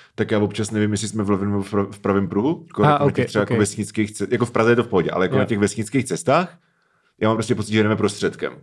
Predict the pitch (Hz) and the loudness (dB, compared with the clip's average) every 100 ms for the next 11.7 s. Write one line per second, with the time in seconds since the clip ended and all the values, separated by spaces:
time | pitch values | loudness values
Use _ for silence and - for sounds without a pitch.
0 | - - 131 127 117 117 110 107 104 95 | -10 0 2 4 2 0 0 -2 2 2
1 | 110 110 - 113 101 104 104 104 95 107 | 2 -4 -10 -12 -2 0 0 -2 -6 -6
2 | - 104 98 - 101 95 107 - 92 104 | -2 0 0 -2 -2 -2 -6 -6 -8 -6
3 | 90 92 87 101 87 78 87 85 92 85 | -2 -2 0 0 0 -2 -2 -6 -8 -4
4 | 90 - - _ _ - - 87 92 92 | -4 -6 -20 _ _ -16 -2 0 0 -2
5 | 85 92 85 87 87 85 85 - 95 85 | -4 -6 -4 -4 -4 -8 -10 -6 -4 -2
6 | 92 85 - _ 95 92 90 87 98 87 | -4 -12 -20 _ -6 -2 -2 -2 -4 -4
7 | 85 95 95 95 90 87 85 92 87 85 | -6 -2 0 2 2 0 -2 -4 -4 -2
8 | 92 82 92 85 87 - 87 85 87 90 | -4 0 0 0 -2 -2 -4 -2 -4 -2
9 | 95 87 87 85 82 - 101 104 104 - | -2 0 -2 -2 -2 2 2 2 -4 -20
10 | _ _ _ - 101 113 113 113 110 104 | _ _ _ -8 -2 0 2 2 0 -4
11 | 110 107 104 104 135 87 | -2 0 0 0 0 -2